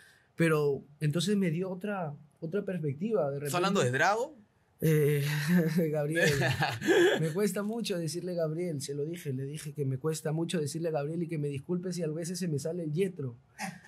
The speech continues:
Speaker 1: Pero yo siempre se-, siempre he sabido que ese hombre iba a llegar a otro nivel, weón. Ese hombre siempre estuvo en otro nivel.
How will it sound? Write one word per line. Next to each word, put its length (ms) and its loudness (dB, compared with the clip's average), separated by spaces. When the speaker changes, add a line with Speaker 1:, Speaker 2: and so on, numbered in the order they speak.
Speaker 1:
Pero 1000 0
yo 120 2
siempre 280 0
se-, 300 -2
siempre 360 0
he 40 -2
sabido 400 0
que 120 -6
ese 200 -4
hombre 340 -6
iba 180 4
a 40 2
llegar 320 0
a 60 -4
otro 180 -6
nivel, 420 -2
weón. 520 -8
Ese 180 0
hombre 120 0
siempre 240 0
estuvo 300 -4
en 60 -6
otro 200 -4
nivel. 460 -2